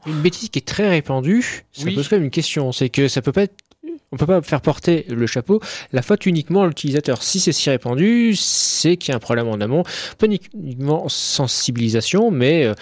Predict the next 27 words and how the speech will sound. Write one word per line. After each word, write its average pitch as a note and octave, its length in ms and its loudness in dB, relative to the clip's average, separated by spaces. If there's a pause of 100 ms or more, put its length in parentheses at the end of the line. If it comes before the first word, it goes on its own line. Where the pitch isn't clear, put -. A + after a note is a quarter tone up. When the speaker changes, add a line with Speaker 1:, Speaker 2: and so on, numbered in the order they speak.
(180)
Speaker 1:
je - 100 -4
dirais E3 160 4
dans A#2+ 400 -4
la G2 140 -8
manière B2+ 320 0
dont B2+ 140 -2
est B2 140 0
faite - 220 0
la C#3+ 60 -2
sécurité G#2+ 400 -2
informatique. - 560 -6 (1300)
Alors, A#2+ 280 0
ah, B2 160 2
il A#2+ 60 4
y - 20 2
a A2+ 60 2
la A#2 140 2
fameuse, B2+ 480 2
euh, A2+ 160 0
biométrie, B2+ 640 -2
hein, C#3 120 2
donc, A#2+ 240 -6
euh, A2+ 240 -8
qui, A2 460 -2 (420)
euh, - 140 -6
était, A2+ 300 -2
alors, B2 200 -4